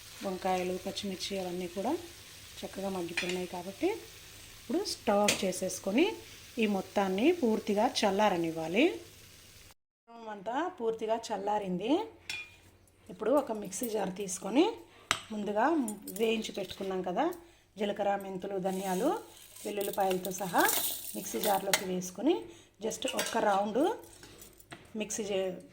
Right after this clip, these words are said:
గ్రైండ్ చేయాలి. ఇలా ఒక్క రౌండ్ గ్రైండ్ చేసుకుంటే సరిపోతుంది.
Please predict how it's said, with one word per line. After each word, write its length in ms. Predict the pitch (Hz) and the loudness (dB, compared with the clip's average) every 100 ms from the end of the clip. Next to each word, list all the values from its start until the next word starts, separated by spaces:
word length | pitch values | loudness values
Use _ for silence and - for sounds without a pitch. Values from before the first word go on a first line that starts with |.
| - - 175 | -18 -6 6
గ్రైండ్ 260 | 202 196 190 | 6 6 2
చేయాలి. 360 | 175 156 185 330 508 - - - - - - - - - - - - - - - - - - 208 | 2 2 4 4 4 -8 -18 -20 -20 -20 -20 -20 -20 -20 -20 -20 -20 -20 -20 -20 -20 -18 -6 2
ఇలా 140 | 214 311 | 6 6
ఒక్క 120 | - - | 4 4
రౌండ్ 240 | 202 202 208 | 4 4 2
గ్రైండ్ 300 | 208 202 202 - | 4 4 4 0
చేసుకుంటే 500 | 208 - - 185 285 330 | -4 -4 -2 4 4 4
సరిపోతుంది. 600 | 190 - 190 185 175 262 | 0 -4 -8 -4 2 4